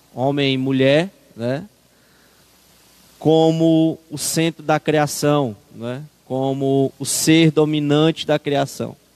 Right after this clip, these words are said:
Seria interessante em falar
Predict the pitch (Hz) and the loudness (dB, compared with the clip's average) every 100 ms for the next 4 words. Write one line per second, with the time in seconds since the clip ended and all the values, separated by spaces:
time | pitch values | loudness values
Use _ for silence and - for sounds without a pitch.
0 | _ _ _ _ _ _ _ _ _ - | _ _ _ _ _ _ _ _ _ -20
1 | - - - _ _ _ - 185 220 214 | -20 -18 -20 _ _ _ 0 4 4 4
2 | 190 165 143 - 175 170 139 135 139 131 | 4 4 2 0 -2 -2 -6 -8 -4 0
3 | 135 147 127 | 2 2 0